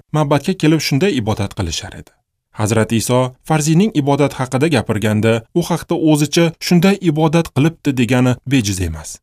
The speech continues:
Farziy Xudo bilan emas, o'zi bilan gaplashgan. Samoga yo'naltirilgan ibodat so'zlari, afsus, yerda qolib ketavergan.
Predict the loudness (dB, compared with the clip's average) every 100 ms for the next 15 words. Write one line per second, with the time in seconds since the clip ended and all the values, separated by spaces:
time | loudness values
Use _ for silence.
0 | _ _ _ -4 -2 0 0 0 _ -4
1 | 0 2 2 2 2 0 -4 -14 _ _
2 | 0 0 2 2 2 0 -8 -10 -12 -14
3 | -20 _ _ _ -8 -2 2 4 4 4
4 | 4 2 0 2 0 0 -2 0 0 0
5 | -2 0 0 0 -2 -4 -4 -4 0 2
6 | 2 0 0 0 -2 -6 -8 -10 -14 -18